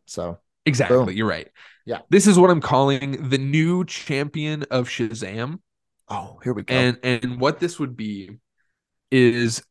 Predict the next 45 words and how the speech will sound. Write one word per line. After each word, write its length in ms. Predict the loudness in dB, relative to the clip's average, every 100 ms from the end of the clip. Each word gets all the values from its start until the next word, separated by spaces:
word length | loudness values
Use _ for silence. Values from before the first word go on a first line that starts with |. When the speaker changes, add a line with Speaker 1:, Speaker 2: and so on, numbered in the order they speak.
| 0
Speaker 2:
uh, 300 | 2 2 -2 -8
an 180 | -10 -10
animated, 840 | -4 -2 -2 0 0 0 0 -2 -8 _ -20 _ _ _ _ _ _ _ _
like, 300 | -4 -2 -2
it's 160 | -4 -2
not 140 | 0
a 40 | 0
spinoff 420 | -2 -4 -2 -4
from, 220 | -4 -6
like, 160 | -6 -8
the 80 | -10
movies 440 | -6 -4 -2 -2
of 120 | -4
Shazam 480 | -4 0 2 2 -2
'cause 180 | 0 2
those 240 | 4 4
are 80 | 0
ass, 540 | -4 -8 -16 -16 -18 -16 -6
uh, 280 | -4 -4 -8 _
or 220 | 0 6 6
at 60 |
least 140 | 6 2
the 60 |
second 260 | -2 -2 -4
one 100 | -8
is 100 | -12
ass. 440 | -12 -12 -14 -16 -10 -2
Speaker 1:
Dead 160 | 2
in 80 | 2
Speaker 2:
Um, 40 | 2
Speaker 1:
the 80 | 0
water. 280 | 0 -2 -10 -8 0
Speaker 2:
but 120 | 2
this 160 | 2 2
is, 100 | 2
like, 220 | 2 2
a 60 |
spinoff 480 | -2 0 0 2 0
from 500 | -2 -2 0 -2 -8 -12
the 140 | -12
I 120 | -10 -8
P 160 | -4
of 80 | -6
the 40 | -6
comics 540 | -2 0 0 -4 -8